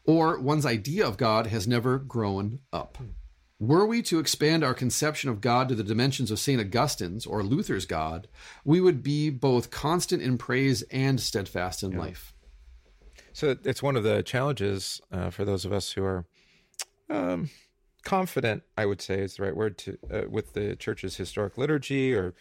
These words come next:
Speaker 2: the hymns that
Speaker 1: Mm-hmm.
Speaker 2: we've received, um, or even, uh, the lectionary, the readings that we use, that
Speaker 1: Right.
Speaker 2: it's, it's not a slavish or dogmatic assertion. It's really just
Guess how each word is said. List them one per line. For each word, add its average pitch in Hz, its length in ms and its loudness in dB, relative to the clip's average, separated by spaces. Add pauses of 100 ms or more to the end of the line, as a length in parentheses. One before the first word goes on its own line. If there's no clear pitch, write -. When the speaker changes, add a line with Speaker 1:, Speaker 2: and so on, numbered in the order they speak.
(200)
Speaker 2:
the 98 80 -12
hymns 131 260 0
that 147 60 4
Speaker 1:
Mm-hmm. 131 80 4
Speaker 2:
we've 135 160 2
received, 117 720 -4 (400)
um, 95 280 -2
or 101 200 0
even, 92 480 -6 (180)
uh, 92 140 -6
the 90 100 -2
lectionary, 113 460 -2
the 98 80 -6
readings 107 320 -2
that 101 100 0
we 104 100 -4
use, 107 300 -4 (380)
that 107 100 2
Speaker 1:
Right. 98 140 0 (680)
Speaker 2:
it's, - 220 -4
it's - 200 -8
not 117 180 0
a 104 100 -4 (160)
slavish 110 500 0
or 101 60 0
dogmatic 98 580 -2
assertion. 98 520 -4
It's - 320 -8
really 135 300 2
just - 380 -6